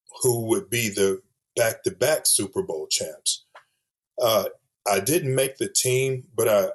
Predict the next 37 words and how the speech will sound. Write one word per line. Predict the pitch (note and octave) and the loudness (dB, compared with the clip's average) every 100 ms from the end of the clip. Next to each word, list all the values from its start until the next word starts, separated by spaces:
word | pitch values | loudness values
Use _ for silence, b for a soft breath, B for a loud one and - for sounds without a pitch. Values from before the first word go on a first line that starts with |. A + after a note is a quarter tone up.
| - | 0
I | G2+ | 0
made | G#2 A#2+ A#2 | 2 2 2
a | G#2+ | 2
lot | A2 G#2 | 2 2
of, | F#2+ - _ - - | 0 -4 _ -20 -10
uh, | F#2+ F2+ F2+ | -8 -8 -8
re-, | G2 - _ _ _ F2 | -10 -10 _ _ _ -14
um, | E2 - - _ _ _ - | -12 -14 -18 _ _ _ -4
relationships, | F#2+ G2 A#2+ - A#2 - B2 B2 - - _ _ _ _ - | 2 4 4 2 2 4 4 4 -4 -6 _ _ _ _ 2
uh, | G2+ F2+ | 2 2
with | G#2 - | -4 -2
the | G2+ | 0
guys | G#2+ A2+ A#2+ A#2+ | 4 4 4 2
on | A2+ | 0
the | G2+ | 0
team. | - A#2+ A#2+ B2 - | 0 -2 -4 -6 -2
And | G#2+ G2+ F#2+ F2+ _ _ | 0 2 -2 -6 _ _
the | A2 | -4
one | G#2+ E3 F3+ | 2 2 2
thing | - D3+ C#3+ | 0 0 2
I | B2 | 2
knew | B2 B2 | 6 6
about | A2 G#2 G2+ - | 6 4 2 2
that | G#2+ G#2 | 2 2
team | - G#2 G#2 G#2+ _ _ _ _ _ - | -2 -2 -4 -10 _ _ _ _ _ -4
is | G#2+ - | -2 0
that | G#2+ G2 | 0 0
the | F#2+ | -2
character | - - C#3+ D3 C3 - G#2+ F2+ - - | -6 -4 0 0 0 -2 -2 -2 -6 -4
on | A#2+ B2 A#2 | 0 0 0
that | A2 A2+ G#2 - | 0 0 0 -2
team, | - A#2 F#2 D#2+ _ _ _ _ _ | -2 0 -4 -8 _ _ _ _ _
the, | G#2 G2+ - | -2 -2 -2
the | G2+ - | -6 -6
quality | - C3 C#3 C#3+ B2+ A2+ - - | 0 2 4 2 0 -2 -10 -2
of | G#2+ F#2+ F#2 | 2 2 -2
men | F#2+ G#2+ A#2 F#2 D#2+ | -6 0 0 0 -4